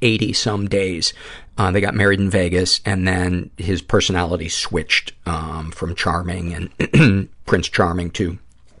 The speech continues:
abusive, controlling, unstable, et cetera. Um, okay. I was infuriated by her, her portrait,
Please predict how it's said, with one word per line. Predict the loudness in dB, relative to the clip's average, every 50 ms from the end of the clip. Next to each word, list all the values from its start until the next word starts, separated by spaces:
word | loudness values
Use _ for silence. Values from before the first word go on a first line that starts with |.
| -20 -20 -20 -20 -20 -18 -18 -18 -8 -4
abusive, | -2 2 4 4 4 4 4 0 -2 0
controlling, | 2 2 2 4 6 6 6 6 6 4 2 0 -2 -6 -12 -18 -20 -12 -4
unstable, | -2 -2 -2 -2 0 0 0 0 0 0 -2 -2 -4 -6
et | -8 -8
cetera. | -6 -8 -8 -8 -10 -12 -12 -14 -16 -18 -18 -18 -18 -18 -20 -10 -8
Um, | -6 -6 -4 -6 -6 -6 -6 -6 -8 -8 -8 -8 -8 -8 -8 -10 -10 -10 -10 -10 -10 -12 -12 -12 -14 -14 -16 -18 -20 -20 -20 -20 -20 -20 -20 -20 -20 -20 -20 -20 -20 -20 -20 -20 -18 -16 -14
okay. | -14 -14 -14 -16 -16 -16 -16 -16 -16 -16 -16 -14 -12 -10
I | -8 -6
was | -4 -4
infuriated | -2 0 0 0 0 0 0 -2
by | -2 -2
her, | -2 -4 -6 -8 -12 -14
her | -6 -4 -4
portrait, | -2 0 -2 0 2 2 2 2 0 -2